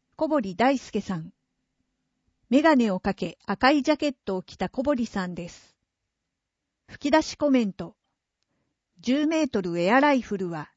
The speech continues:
一時間十五分の中で、立ったまま六十発を撃ち、その合計点を競う種目です。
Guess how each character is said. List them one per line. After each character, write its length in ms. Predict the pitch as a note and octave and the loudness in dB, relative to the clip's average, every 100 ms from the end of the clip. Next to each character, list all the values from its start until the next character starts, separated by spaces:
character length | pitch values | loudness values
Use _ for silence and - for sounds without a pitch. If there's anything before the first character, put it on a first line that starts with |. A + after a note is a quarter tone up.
| _ - | _ -12
一 200 | - C4 | -6 -4
時 160 | D4+ | -2
間 280 | B3+ G#3 E3 | -2 -2 -2
十 260 | A#3+ C#4 A3+ | -4 -2 0
五 140 | B3 | 0
分 240 | B3+ A#3+ | 0 -4
の 120 | F#3+ F3+ | -4 -4
中 280 | F#3+ G3 | -4 -4
で、 180 | E3+ D#3+ _ _ _ | -8 -10 _ _ _
立 120 | A#3+ D4+ | -4 -4
っ 20 | - | -2
た 100 | A#3+ | -4
ま 100 | G#3 | -4
ま 120 | F3 | -6
六 260 | E3+ E3 C4 | -8 -6 -4
十 180 | E4 - | -4 -4
発 240 | B3+ A#3 F#3 | -2 -2 -4
を 140 | F#3 F3 | -6 -6
撃 100 | F#3 | -10
ち、 220 | - - _ _ _ | -14 -20 _ _ _
そ 160 | - | -2
の 160 | A3+ C#4 | 2 2
合 240 | A3 D4 | 0 -2
計 220 | C4+ E4 D4 | -2 -2 0
点 260 | A#3+ G3+ | 0 -2
を 120 | F#3 | -6
競 300 | E3 - C4 | -12 -6 -4
う 80 | A#3+ | -4
種 180 | E3+ F#3 | -6 -10
目 240 | F#3+ F#3+ | -10 -8
で 140 | F3 E3 | -6 -6
す。 240 | - _ | -8 _